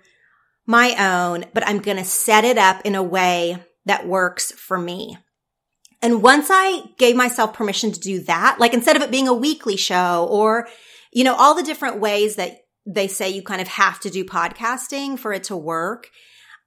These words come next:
when I was like, "I'm not gonna do any of that, actually," then my creativity kind of, like, exploded because I was like, "Oh, I don't have to follow these rules. It's still a baby enough medium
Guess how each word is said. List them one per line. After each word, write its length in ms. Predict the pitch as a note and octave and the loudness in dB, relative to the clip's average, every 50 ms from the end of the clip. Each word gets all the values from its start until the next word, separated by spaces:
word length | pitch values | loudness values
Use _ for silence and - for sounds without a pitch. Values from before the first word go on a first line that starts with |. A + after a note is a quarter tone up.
| _ _ _ _ _ _ _ _ _ _ _ - | _ _ _ _ _ _ _ _ _ _ _ -2
when 120 | B3 C4 C4+ | 0 0 0
I 40 | |
was 100 | C4+ B3+ | 0 0
like, 100 | C4+ B3+ | 0 -2
"I'm 100 | B3 B3+ | -2 -2
not 240 | C#4 D4 C4+ - - | 0 -2 -2 -2 -4
gonna 180 | G#3 A#3+ G#3+ G3 | -4 -4 -4 -4
do 180 | E3+ F#3+ F3 | -6 -8 -8
any 220 | E3 E3+ F3+ F#3+ G#3 | -8 -8 -8 -8 -8
of 100 | G#3+ G#3+ | -8 -6
that, 200 | A#3 A3+ A3+ A3+ | -4 -4 -4 -4
actually," 560 | A#3+ A#3+ A#3+ - - B3 B3 B3 B3 A#3 - - | -4 -6 -6 -8 -8 -6 -6 -6 -6 -8 -10 -6
then 240 | G3 C4+ D#4+ F4 F#4 | -2 0 0 2 2
my 160 | F4+ F4 C#4+ | 2 2 0
creativity 960 | - - - C#4+ C4 B3 A#3 A#3 - - A#3+ A3+ A3+ G#3+ G#3+ G#3+ G#3 G3+ - - | -2 -4 -4 0 0 0 0 0 -2 -4 -2 -2 -2 -2 -2 -2 -4 -6 -10 -14
kind 240 | - - A#3+ A3 G#3+ | -8 -4 -4 -2 -2
of, 260 | G#3 G3+ F#3 F#3 - _ _ _ _ - | -4 -8 -10 -14 -20 _ _ _ _ -2
like, 220 | A3 A#3 A3+ A3+ | -2 -2 -2 -4
exploded 800 | A#3+ A3 - - - - - D4+ E4+ F#4 F#4+ C4+ G3+ F3 E3+ E3 | -8 -10 -10 -12 -12 -4 2 4 4 6 4 4 0 -4 -6 -6
because 260 | F3+ G#3+ G#3+ A#3 A#3+ | -6 -8 -6 -6 -6
I 60 | B3 | -6
was 80 | A#3+ A3 | -4 -6
like, 120 | A#3+ - - | -6 -6 -4
"Oh, 140 | - E4 D#4+ | -2 0 0
I 100 | D4 C4 | 0 0
don't 160 | C#4 C#4+ C#4+ | -2 -4 -6
have 260 | - - - C#4+ D4 C#4+ | -8 -10 -8 -8 -8 -8
to 100 | - B3 | -10 -8
follow 260 | - B3+ A#3 A3+ A3 | -4 -4 -4 -4 -4
these 220 | G#3 G#3 G3+ G3 | -6 -10 -10 -8
rules. 260 | A#3 A#3 G#3+ F3+ - - | -6 -6 -6 -6 -8 -8
It's 160 | A#3+ A3+ - | -10 -10 -10
still 220 | - - E4 E4 D#4 | -10 -10 -8 -6 -6
a 220 | C4+ G3+ - - _ _ _ - | -6 -6 -10 -16 _ _ _ -4
baby 340 | A#3+ A3+ B3 B3 B3+ B3 | -2 -2 -2 -2 -2 -2
enough 300 | A#3 A3 G#3+ G3+ G3+ - | -2 -2 -2 -4 -6 -8
medium 680 | - G#3 G#3+ A3 A3+ G#3+ G3+ F#3+ F#3 F3 E3+ F3 F3 | -6 -6 -4 -4 -6 -6 -6 -6 -6 -6 -6 -8 -12